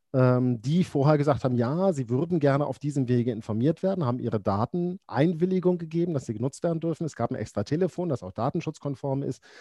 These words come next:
dass dann nur die Nummern dort ins Adressbuch eingespeichert werden, die auch aktiv dazu eingewilligt haben. Und dann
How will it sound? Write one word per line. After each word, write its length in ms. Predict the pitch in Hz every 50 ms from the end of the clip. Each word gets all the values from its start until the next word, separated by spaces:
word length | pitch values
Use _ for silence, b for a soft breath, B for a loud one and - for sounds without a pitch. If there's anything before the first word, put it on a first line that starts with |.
| B B B
dass 220 | - 107 - -
dann 200 | - 113 107 113
nur 380 | 123 127 127 139 131 123 123 - - _ _ _ 131
die 220 | 139 165 180 180
Nummern 520 | 147 131 139 156 170 160 147 143 143 127 117
dort 280 | 139 135 151 160 156
ins 120 | 139 120 131
Adressbuch 460 | 123 120 123 139 - - - 113 -
eingespeichert 680 | 80 117 156 170 147 123 - 131 135 135 - 131 117 110
werden, 360 | 120 127 135 131 135 123 113
die 320 | 117 117 127 127 127 -
auch 200 | - 123 123 - _ _
aktiv 480 | - - - - - - 127 123 113 _
dazu 320 | - 113 107 - - 98 -
eingewilligt 600 | - - 190 190 170 160 165 170 160 139 - -
haben. 260 | 143 139 139 151 143 B B B B B B B B
Und 200 | - 151 156 -
dann 260 | - 175 175 - -